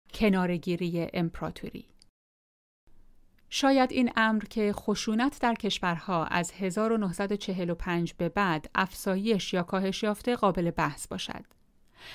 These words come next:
آنچه که غیر قابل کتمان است، این است که خشونت در سطح جهانی کاهش یافته.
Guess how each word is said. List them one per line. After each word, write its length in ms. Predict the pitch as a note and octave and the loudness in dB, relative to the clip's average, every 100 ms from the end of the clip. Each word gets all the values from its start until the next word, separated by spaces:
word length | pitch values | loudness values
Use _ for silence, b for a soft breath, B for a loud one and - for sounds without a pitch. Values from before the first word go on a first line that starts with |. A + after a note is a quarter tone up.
| B B | B B
آنچه 340 | C4+ C#4+ - G3+ | 6 6 6 0
که 260 | - E3 - | 0 -2 0
غیر 280 | G3+ B3 C#4 | 2 2 2
قابل 440 | - B3 G#3+ G3 | 2 2 2 0
کتمان 480 | F3 F#3 E3 F3 F3 | -2 -4 -4 -2 -2
است، 380 | F#3 G#3 G#3+ - | 0 -2 -4 -4
این 120 | A3+ A3 | -2 0
است 240 | G#3 - | -2 -4
که 100 | G#3 | -6
خشونت 720 | - A#3 A3 A#3+ A#3 F#3+ F#3 - | -2 -2 0 0 2 0 -2 -2
در 160 | E3+ | -2
سطح 400 | E3+ B3 C4 C#4 | 0 0 0 -2
جهانی 560 | A#3+ G#3+ F#3 F3+ E3 D#3 | 0 0 0 -2 -2 -2
کاهش 440 | - G3+ E3+ - | -2 0 0 -4
یافته. 380 | - - - | -8 -8 -10